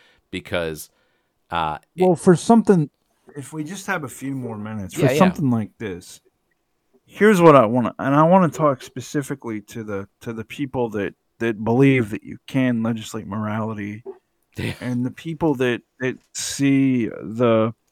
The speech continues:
Speaker 2: the Republican Party as some kind of bulwark against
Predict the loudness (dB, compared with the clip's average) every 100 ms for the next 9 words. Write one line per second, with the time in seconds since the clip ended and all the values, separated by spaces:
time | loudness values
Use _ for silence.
0 | _ _ _ -2 0 2 2 2 0 0
1 | -2 0 2 4 2 2 0 -2 0 0
2 | 0 -2 -2 0 0 0 -2 -4 -6 -2
3 | -2 -2 -6